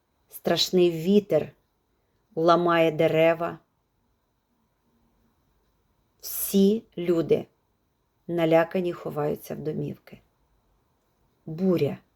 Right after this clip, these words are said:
Саме таку бурю довелося пережити нашому Давидові.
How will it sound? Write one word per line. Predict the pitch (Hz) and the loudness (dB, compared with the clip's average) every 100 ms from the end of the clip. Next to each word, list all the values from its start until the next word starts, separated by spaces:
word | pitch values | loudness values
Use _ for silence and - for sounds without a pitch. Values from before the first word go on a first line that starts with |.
| _ _ _ _ _ _ _ _ _ _ _ - | _ _ _ _ _ _ _ _ _ _ _ -10
Саме | - 170 160 | -2 0 0
таку | - 233 - 220 | -2 -8 -4 -2
бурю | 220 220 190 160 151 - _ _ _ _ _ _ _ - | 0 2 2 2 -2 -6 _ _ _ _ _ _ _ -6
довелося | 151 180 208 285 285 247 | 0 4 4 4 -2 -6
пережити | - 151 151 139 185 - 190 | -4 -2 -2 -4 -6 -4 -6
нашому | 156 151 - - 156 | -4 -6 -10 -12 -10
Давидові. | 151 160 147 147 147 147 | -4 -2 0 -2 -4 -14